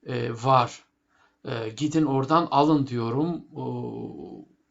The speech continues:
bununla ilgili olarak bir mağazaya yönlendirme yapıyorum.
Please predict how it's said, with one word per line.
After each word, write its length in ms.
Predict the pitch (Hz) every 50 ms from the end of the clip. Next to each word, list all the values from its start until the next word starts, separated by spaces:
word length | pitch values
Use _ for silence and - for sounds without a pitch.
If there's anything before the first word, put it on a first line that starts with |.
| _ _ _
bununla 600 | - - 139 135 143 147 147 147 143 143 139 135 127
ilgili 420 | 131 127 120 120 120 131 127 135
olarak 640 | 135 - 123 117 113 110 113 139 160 156 - - _ _ _ _ _ _ _ _ _ _
bir 300 | - 139 143 151 156 151
mağazaya 800 | 127 120 123 139 143 151 147 131 - 127 120 120 135 151 160 170 - -
yönlendirme 680 | 135 135 135 131 127 127 123 120 120 127 120 139 165 165
yapıyorum. 720 | 156 147 139 139 - - 156 143 127 120 143 165 180 180